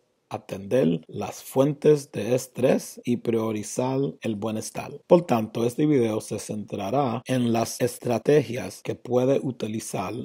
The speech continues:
para apoyar el bienestar social y emocional de su hijo en casa. Ahora vamos a hablar sobre es-,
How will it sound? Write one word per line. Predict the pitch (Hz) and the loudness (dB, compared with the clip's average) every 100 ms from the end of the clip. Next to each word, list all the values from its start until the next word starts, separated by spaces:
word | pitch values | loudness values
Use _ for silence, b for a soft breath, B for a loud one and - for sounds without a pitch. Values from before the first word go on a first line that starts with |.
| - _ - | -14 _ -6
para | 113 104 | -4 -4
apoyar | 107 95 107 113 123 - _ _ | -4 -4 -2 -2 -2 -4 _ _
el | - 95 | -12 -8
bienestar | 113 117 127 - - 101 107 - | -4 -2 -4 -4 -4 -4 -4 -8
social | - 98 - 117 127 156 | -10 -12 -8 -4 -2 -4
y | - 160 180 - | -2 -2 -2 -6
emocional | 135 131 117 - 143 127 107 104 - - - | -2 0 -2 0 0 0 -4 -6 -8 -14 -12
de | - | -10
su | - - - | -10 -8 -2
hijo | 143 139 107 101 - | 0 0 -6 -12 -10
en | 110 | -8
casa. | 104 104 - - - _ _ _ _ _ | -6 -6 -6 -12 -16 _ _ _ _ _
Ahora | - 110 123 185 180 151 | -12 -8 -4 -2 -2 -4
vamos | 127 147 165 | -4 -6 -6
a | 185 | -6
hablar | 156 120 113 123 135 | -4 -4 -4 -4 -8
sobre | - 113 113 | -8 -6 -6
es-, | 107 - | -10 -16